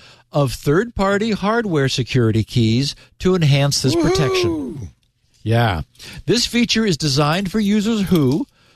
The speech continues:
Speaker 1: often due to their public profile, face concerted threats to their online accounts, such as celebrities, journalists, and members of government. For users who opt in, security keys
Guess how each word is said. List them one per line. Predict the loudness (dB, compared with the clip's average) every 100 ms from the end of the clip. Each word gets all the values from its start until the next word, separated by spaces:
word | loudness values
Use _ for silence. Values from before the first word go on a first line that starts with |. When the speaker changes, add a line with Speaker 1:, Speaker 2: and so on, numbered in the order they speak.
| _ _ _ _
Speaker 1:
often | -4 -2 -2 -2 0
due | 2 2 0
to | -2
their | 0 0
public | 0 -4 -2 -6 -6
profile, | -2 -2 0 -2 0 -2 -4 -8 _ _
face | _ -2 0 0 -2
concerted | -2 -2 0 0 0 -4
threats | -2 -2 0 -2 -8
to | -6 -2
their | 0
online | 0 0 2 2
accounts, | 0 0 0 0 -2
such | -2 0
as | 0
celebrities, | 0 2 2 0 0 0 0
journalists, | 0 0 2 0 0
and | 0
members | 2 2 2
of | 0 0
government. | 0 0 -2 -4 -10 -20 -20 -20 -6
For | 0
users | 2 4 2 0 0
who | 0 -2 -2
opt | -4 -4 -4
in, | -2 0 0 -2 -6 _ -20 -10
security | -4 -2 0 0 2 0
keys | -2 0 2 2 0 -2